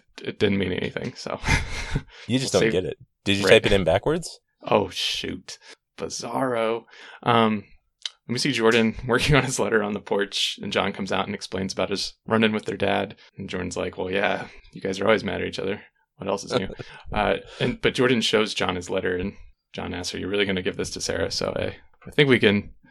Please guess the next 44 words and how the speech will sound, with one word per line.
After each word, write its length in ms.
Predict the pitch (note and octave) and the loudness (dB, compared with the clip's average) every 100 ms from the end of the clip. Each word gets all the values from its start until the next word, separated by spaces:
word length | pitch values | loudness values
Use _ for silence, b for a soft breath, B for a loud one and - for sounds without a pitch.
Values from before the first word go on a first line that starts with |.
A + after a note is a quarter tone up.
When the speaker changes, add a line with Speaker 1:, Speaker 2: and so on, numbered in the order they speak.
| b | b
Speaker 1:
tell 160 | - A#2 | 4 4
for 100 | G#2+ | 4
safely, 340 | - F#2+ - G2 | 0 0 0 0
and 80 | F#2+ | 0
we 100 | F#2 | 0
find 220 | F2 F2 | -4 -2
out 200 | F2 - - _ _ | -4 -4 -16 _ _
later 260 | G#2 F#2+ F#2 | -2 0 0
that 160 | F#2 F#2+ | 0 2
he 100 | A#2 | 2
is 240 | G2 - | 2 0
planning 300 | - A#2 B2+ | 0 2 4
on 120 | G2+ | 2
telling 260 | G#2 A2 F#2 | 2 0 0
Sarah 320 | - F#2 F2+ - | 0 0 0 -4
his 180 | F#2 - | -6 -4
secret. 300 | - - - | -6 -6 -2
So 160 | G2 | 0
again, 400 | F#2+ G#3+ F#2+ F2+ B B - - | 4 4 4 0 B B -20 -2
big, 440 | C3 C#3 C3+ B2 - - _ _ | 4 6 6 0 -16 -20 _ _
the 100 | - | -2
second 240 | D#3+ D3 | 0 2
half 160 | A#2+ G#2 | 2 2
of 40 | G2 | 2
this 120 | - | 0
episode 360 | - - - F2+ | -2 -4 -4 0
is 80 | |
all 260 | F#2 G#2+ G#2+ | 2 4 4
about 380 | G2 F#2 F2+ - - | 4 2 0 -4 -10
people 280 | - A2 G2 | -8 -2 0
wanting 300 | F2+ F#2+ F#2 | 2 2 0
to 80 | F#2 | -2
tell 240 | - F#2 | -2 2
other 180 | F2+ F#2 | 2 0
people 300 | F2+ - F#2 | -2 -4 -2
their, 300 | F#2 - G#2+ - _ | -2 -2 -4 -8 _
about 200 | - F#2+ | -2 -2
their 100 | - | -2
powers. 540 | - - B1+ - - - _ - | -6 -4 -4 -6 -10 -16 _ -6
Bizarro 280 | - A#2+ C3 | 2 4 4
John 300 | A#2+ A2+ A2 | 4 2 2
shows 240 | - G#2+ | 0 0
up 180 | G#2+ G#2+ | 0 -2
and 260 | G2 G2 | -4 -4